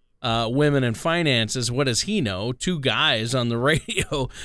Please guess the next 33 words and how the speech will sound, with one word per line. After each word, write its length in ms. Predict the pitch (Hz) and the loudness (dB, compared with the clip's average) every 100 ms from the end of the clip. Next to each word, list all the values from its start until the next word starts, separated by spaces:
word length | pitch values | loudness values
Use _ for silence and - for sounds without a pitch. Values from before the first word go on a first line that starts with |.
| - | 0
What 140 | 175 | 4
do 60 | 180 | 4
we 160 | 165 | 4
know 220 | 165 160 156 | 4 4 4
about 260 | 147 120 | 4 2
women?" 340 | 151 185 156 139 | 2 4 4 4
But 160 | 160 - | 2 2
Eric, 340 | 175 180 135 - - _ - | 4 4 2 -6 -20 _ -2
uh, 40 | |
you 440 | 131 123 143 240 240 | -2 0 2 2 2
deal 480 | 139 143 220 196 143 | 0 0 4 4 6
with 220 | 127 110 | 4 2
this. 300 | 120 117 110 | 2 2 2
You 120 | 170 | 0
see 260 | 202 - 190 | 0 2 2
it 200 | 139 113 | 0 0
day 240 | 143 143 139 | 0 2 2
in 100 | 135 | 2
and 140 | 120 | 2
day 180 | 120 117 | 2 4
out 220 | 139 151 | 2 0
with 180 | 123 - | -2 -4
your 100 | 104 | -8
clients 520 | - 151 151 131 - | -2 0 2 2 0
and 80 | 117 | -4
the 60 | 107 | -4
people 320 | 139 135 127 | -6 -4 -2
who 100 | 123 | -2
come 240 | 117 127 | -2 -2
and 140 | 110 110 | 0 2
meet 160 | 196 | 0
with 180 | 156 127 | 0 -2
you. 220 | 110 113 | 0 -2